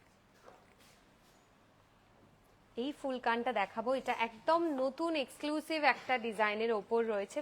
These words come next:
ফুলকানটা। Just একটা অসাধারণ ইউনিক ডিজাইনের ওপর এক্সক্লুসিভ ফুলকানের কালেকশন। দশ গ্রাম রয়েছে এই ফুলকানটির ওয়েট, টেন গ্রামস রয়েছে এই ফুলকানটির ওয়েট, রয়েছে দশ গ্রাম। প্রাইস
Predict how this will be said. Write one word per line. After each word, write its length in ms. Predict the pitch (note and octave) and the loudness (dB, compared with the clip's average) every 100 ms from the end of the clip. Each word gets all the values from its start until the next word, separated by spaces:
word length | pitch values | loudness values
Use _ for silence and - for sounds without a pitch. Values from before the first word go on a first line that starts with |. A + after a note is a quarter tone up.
| - | -4
ফুলকানটা। 560 | A#3 G#3+ G#3+ G3 G3+ D#4+ - - - - - - A3 | -4 -2 0 0 0 -2 -4 -20 -20 -20 -20 0 6
Just 240 | C4+ C4 C4+ | 6 8 2
একটা 200 | C#4 C#4 C4+ A#3 | 4 4 6 4
অসাধারণ 680 | B3 C#4 C#4 D4 D4 D#4 C#4+ A#3 | 4 6 8 8 8 6 4 2
ইউনিক 380 | C#4+ D#4 F4+ F4 B3 | 2 2 2 0 -2
ডিজাইনের 460 | C4 A#3+ B3 B3+ C#4 B3+ | 4 8 8 6 4 4
ওপর 220 | - C4+ C4+ | 4 6 6
এক্সক্লুসিভ 580 | A#3+ - B3 B3 B3+ D4 D4 | 2 -4 -4 -2 -2 -4 -4
ফুলকানের 560 | - D#4 E4+ D#4+ C4+ C#4 C4+ | -4 -2 0 4 4 4 4
কালেকশন। 380 | A3+ A#3+ - C#4 G3+ A#3 | 2 0 -4 -6 2 6
দশ 180 | B3 A#3+ - | 6 4 2
গ্রাম 220 | A#3 A3 A#3+ A3+ | 4 4 2 0
রয়েছে 280 | G#3+ A3 C4 | 0 -2 -4
এই 60 | A#3 | -4
ফুলকানটির 640 | A#3 A3 G3+ G3+ G3 A#3 B3 F#3+ | -4 -6 -2 -2 -2 -6 -8 -8
ওয়েট, 200 | F3+ - - - - - - - - - - | -8 -10 -20 -20 -20 -20 -20 -20 -20 -20 -4
টেন 220 | D#4+ E4+ F4+ C4 | 2 4 4 4
গ্রামস 340 | C4 C4 D#4+ - | 6 6 4 0
রয়েছে 340 | D4+ C#4+ C#4+ D#4 D#4 B3 | 2 2 2 0 0 0
এই 80 | C4+ C#4+ | -2 -4
ফুলকানটির 720 | C#4+ C#4 C#4 A#3+ A3+ A3+ B3+ A#3+ | -6 -4 0 2 2 -2 -4 -2
ওয়েট, 240 | G#3+ A3+ A#3 A#3+ | -2 -2 -2 -2
রয়েছে 300 | A3+ A#3 D#4 C4+ G#3+ | -2 -2 -4 -4 0
দশ 180 | G#3 A#3 - G#3+ | 0 0 -4 -6
গ্রাম। 220 | F#3 E3 - - - - _ _ _ _ _ - - - - - - - | -6 -6 -14 -20 -20 -20 _ _ _ _ _ -20 -20 -20 -20 -20 -20 2
প্রাইস 320 | B3+ C#4 F#4 | 4 4 0